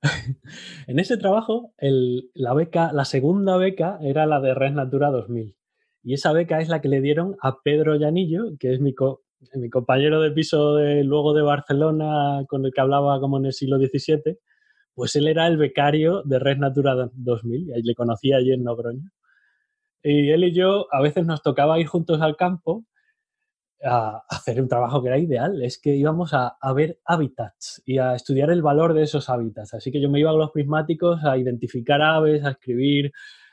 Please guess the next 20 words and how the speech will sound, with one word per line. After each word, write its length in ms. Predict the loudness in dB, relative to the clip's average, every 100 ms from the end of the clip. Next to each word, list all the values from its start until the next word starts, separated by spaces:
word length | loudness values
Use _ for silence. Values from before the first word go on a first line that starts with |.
| _
"Ah, 160 | -6 -4
pues 180 | -2 0
en 140 | 0
esta 200 | 2 2
laguna 600 | 2 2 2 2 2 4
hay 100 | 2
tal 200 | 2 2
especie 640 | 2 0 -2 -2 0 0 2
y 100 | 0
esta 260 | -2 -2
otra 440 | 2 0 0 -2 -2
y 40 |
estas 280 | -2 -6 -6
plantas 760 | -4 -2 0 0 0 0 -2 -2
y 140 | 0
entonces 380 | 0 -2 -2 -2
merece 260 | -2 0
la 140 | -2 0
pena 240 | -2 -2
conservarla". 760 | -4 -6 -2 2 2 2 0